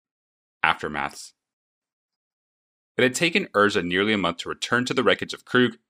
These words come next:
first walking out of the desert with the wounded Lieutenant Sharaman, then regrouping the embattled Yodian forces in the sword marches, and organizing an orderly retreat south. The sword marches fell behind them, and most of northern Yodia as well.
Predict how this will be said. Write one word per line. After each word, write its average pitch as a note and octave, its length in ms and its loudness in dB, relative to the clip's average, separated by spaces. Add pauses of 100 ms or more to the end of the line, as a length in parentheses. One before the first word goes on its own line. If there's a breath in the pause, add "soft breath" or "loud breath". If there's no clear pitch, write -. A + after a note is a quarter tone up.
(140)
first - 380 0
walking A2+ 320 0
out F2 80 0
of E2+ 80 0
the D#2+ 40 -8
desert - 360 -2
with D#2+ 140 -8
the D#2 60 -6
wounded F2 360 -4
Lieutenant D#2+ 340 -8
Sharaman, A#2+ 540 4 (400)
then G3+ 160 4
regrouping D3 420 0
the A#2+ 80 0
embattled E2+ 400 4
Yodian E2 300 0
forces F#2 400 -4
in D#2+ 100 -8
the C#2 60 -10
sword D3 240 2
marches, D#2 400 -2 (360)
and B2+ 240 -2
organizing B2 540 2
an F#2 220 -4
orderly G2+ 360 0
retreat F2 440 -8
south. - 360 2 (520)
The G#2+ 80 0
sword D3+ 240 6
marches G#2+ 260 2
fell E2+ 160 2
behind G2 340 2
them, D#2+ 120 -2 (440)
and C#3 120 0
most A#3 200 4
of A#3 80 0
northern A2+ 360 2
Yodia E2 280 0
as - 140 -8
well. F2 280 2